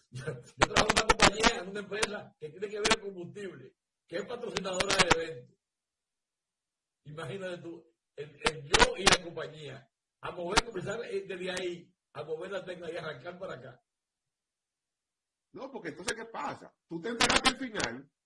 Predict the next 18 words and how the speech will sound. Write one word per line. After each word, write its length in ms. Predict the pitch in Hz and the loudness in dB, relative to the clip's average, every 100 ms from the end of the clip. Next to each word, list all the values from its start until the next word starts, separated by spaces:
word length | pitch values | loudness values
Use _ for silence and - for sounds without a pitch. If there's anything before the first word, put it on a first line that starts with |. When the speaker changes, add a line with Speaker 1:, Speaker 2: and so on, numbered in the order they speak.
| _ _ _ | _ _ _
Speaker 2:
pero 160 | 175 196 | -2 0
el 100 | 208 | -2
consumidor 600 | 208 214 208 202 196 240 | -4 -8 -10 -10 -6 -4
dice, 280 | 233 208 202 | -6 -10 -12
"¿Y 120 | 247 | -12
por 220 | 247 262 254 | -10 -10 -10
qué 140 | 330 | -8
la 160 | 359 311 | -8 -8
marca 400 | 294 277 208 - | -8 0 0 2
tal 220 | - 196 | -2 -2
no 100 | 175 | -10
está 140 | 151 | -10
aquí?". 260 | - 92 - _ _ _ - | -12 -16 -20 _ _ _ -2
Speaker 1:
Exacto. 260 | 135 214 | 4 4
Speaker 2:
Es 60 | 254 | 2
un 260 | 240 208 | 0 2
evento 580 | 220 233 226 208 196 - - | 2 0 -6 -10 -10 -16 -10
clave 680 | 170 190 247 240 226 233 | 4 6 8 4 -6 -12